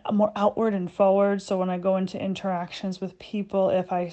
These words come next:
if I sense myself going into that "what about me," um, mindset,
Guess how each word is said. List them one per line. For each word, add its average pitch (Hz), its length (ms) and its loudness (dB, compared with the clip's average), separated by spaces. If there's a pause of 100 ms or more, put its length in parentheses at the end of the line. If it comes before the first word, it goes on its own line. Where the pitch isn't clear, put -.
(120)
if - 140 -18
I 185 80 -4
sense 190 440 -6
myself 185 580 -4
going 185 340 -2
into 185 320 -6
that 175 240 0
"what 180 240 0
about 175 360 -2
me," 190 640 -4 (1600)
um, 175 580 -4 (1080)
mindset, 202 920 2